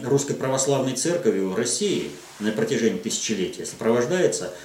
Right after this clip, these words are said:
постоянными войнами. Вот, э, вы говорите о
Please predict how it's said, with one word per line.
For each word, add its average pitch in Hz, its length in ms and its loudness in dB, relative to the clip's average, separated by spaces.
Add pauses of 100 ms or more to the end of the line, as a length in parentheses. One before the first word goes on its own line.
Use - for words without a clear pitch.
(100)
постоянными 131 880 4
войнами. 123 840 8 (720)
Вот, 147 200 10
э, - 160 2
вы 120 760 10
говорите 143 760 8 (140)
о 135 540 10